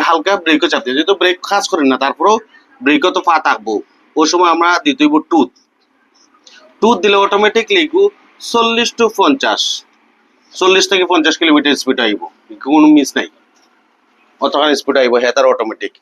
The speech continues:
এতে একটু জায়গা চললো, চলার পরে আনলাম এলো, এলো আনলে অটোমেটিকলি আপনার ওলা পনেরো থেকে তিরিশ, পনেরো থেকে তিরিশ কিলোমিটার স্পিডের ভিতরে থাকবো।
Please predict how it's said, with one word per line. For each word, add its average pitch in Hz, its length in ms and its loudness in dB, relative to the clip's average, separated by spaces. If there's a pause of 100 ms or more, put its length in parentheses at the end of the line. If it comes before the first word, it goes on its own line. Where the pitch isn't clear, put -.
(260)
এতে - 120 -6 (140)
একটু 240 280 -4
জায়গা 151 180 0 (100)
চললো, 147 280 2 (380)
চলার 170 380 0
পরে 180 180 2 (200)
আনলাম 131 240 2 (160)
এলো, 107 200 -2 (540)
এলো 147 140 2 (100)
আনলে 170 220 2 (380)
অটোমেটিকলি 180 520 0 (100)
আপনার 143 260 0
ওলা 127 180 2 (420)
পনেরো 185 260 2 (100)
থেকে 180 200 -2 (160)
তিরিশ, 160 340 0 (1600)
পনেরো 170 260 2
থেকে 175 220 0
তিরিশ 160 220 -2
কিলোমিটার 147 400 0
স্পিডের 127 320 0 (220)
ভিতরে 123 280 -2
থাকবো। 92 220 -6